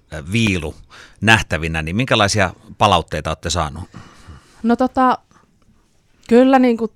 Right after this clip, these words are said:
Speaker 2: yli-, ylipäätänsä toi ollut niin iso juttu Jyväskylälle, että tota, positiivista. Ja toki kauneus on katsojan silmissä, että osa pitää,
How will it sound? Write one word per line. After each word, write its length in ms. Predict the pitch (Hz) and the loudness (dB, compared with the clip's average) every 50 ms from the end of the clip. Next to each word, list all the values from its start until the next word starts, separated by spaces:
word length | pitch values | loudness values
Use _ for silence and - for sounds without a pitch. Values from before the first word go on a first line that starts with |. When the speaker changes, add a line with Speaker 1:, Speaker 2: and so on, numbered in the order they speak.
| _ _ _ _ - _ _ _ _ _ _ _ - | _ _ _ _ -20 _ _ _ _ _ _ _ -2
Speaker 2:
yli-, 280 | 220 226 226 214 220 - | 2 2 4 2 2 0
ylipäätänsä 640 | - 233 233 220 208 - 214 208 202 202 202 - 208 190 | 0 2 2 4 4 4 2 2 2 0 -2 -6 -6 -8
toi 240 | - - 202 196 | -4 -2 0 0
ollut 220 | 196 202 196 190 196 | 0 0 -2 -4 -4
niin 220 | 196 196 190 190 - | -4 -6 -6 -6 -6
iso 280 | 220 208 - 208 196 | -8 -4 -2 -2 -2
juttu 400 | 190 190 220 214 - _ - 190 | 0 -2 -4 -6 -8 _ -12 -10
Jyväskylälle, 920 | 185 185 185 175 175 185 - - - 196 185 - 190 180 190 196 233 233 - - - _ - | -10 -8 -6 -6 -6 -6 -6 -12 -12 -10 -6 -6 -4 -4 -2 -4 -4 -4 -6 -12 -20 _ -10
että 280 | 196 190 180 - - 190 | -8 -8 -8 -8 -12 -12
tota, 460 | - 185 180 - - 185 180 - - - _ _ _ | -12 -12 -14 -10 -8 -6 -6 -6 -8 -12 _ _ _
positiivista. 720 | 190 180 202 202 196 - 226 226 220 240 220 - - 269 247 - - - _ _ _ _ _ _ _ _ _ - | -12 -8 -8 -8 -6 -4 -4 -4 -4 -4 -8 -8 -10 -10 -10 -10 -20 -20 _ _ _ _ _ _ _ _ _ -6
Ja 80 | 226 | 0
toki 460 | 220 233 226 - - 233 220 214 - - _ _ _ _ _ _ _ _ _ | 0 0 0 2 0 0 0 0 -2 -8 _ _ _ _ _ _ _ _ _
kauneus 400 | - 208 185 190 196 208 196 - | -4 -2 -2 -2 -2 -4 -4 -4
on 80 | 226 | -2
katsojan 380 | - 247 247 - - 240 226 233 | 0 0 0 0 0 0 0 2
silmissä, 520 | - 262 240 220 196 185 180 - - 185 170 - - | 2 2 0 0 0 -4 -8 -8 -10 -10 -10 -8 -6
että 360 | 208 196 190 - - 202 - - - - - - - | -6 -6 -6 -6 -8 -8 -8 -8 -12 -18 -18 -16 -12
osa 440 | - 95 160 220 208 208 180 175 196 - _ _ _ _ _ _ | -2 2 2 2 4 2 0 0 -2 -4 _ _ _ _ _ _
pitää, 460 | - 247 - 247 226 226 220 220 214 | -4 -2 2 4 4 4 4 4 0